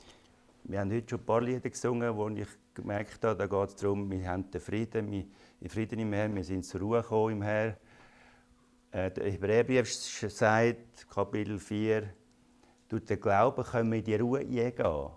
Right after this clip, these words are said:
Aber der Unglauben von Israel hat's, hat, durch den Unglauben haben sie es nicht geschafft, in die Ruhe zu gehen. Aber durch den Glauben können wir in die Ruhe. In die Ruhe von, wir müssen etwas machen.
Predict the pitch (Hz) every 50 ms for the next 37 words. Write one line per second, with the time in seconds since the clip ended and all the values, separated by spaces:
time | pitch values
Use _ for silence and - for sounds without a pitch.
0 | - - - 98 95 107 - - - 117 131 135 123 123 113 110 110 92 110 -
1 | 123 123 123 135 143 120 113 101 104 101 - - - - - - - - _ _
2 | _ - - - _ - 101 - - - 90 - 120 120 120 123 90 135 143 139
3 | 139 147 135 120 117 113 107 107 - 131 135 139 - - 131 123 123 - 120 120
4 | 120 120 123 123 123 - - 123 107 90 92 - 110 - 98 90 - 98 95 95
5 | 101 139 170 160 - 90 78 73 - - - - - 98 95 95 90 87 85 -
6 | - - 92 90 - - 110 117 - - - - _ _ _ _ _ _ _ -
7 | _ _ _ _ _ _ _ _ _ _ _ _ _ _ - 98 101 - - 98
8 | 101 104 104 101 - 98 95 80 - - - - _ _ - 92 104 107 101 87
9 | - 87 76 92 - - - 82 - 92 95 123 - - -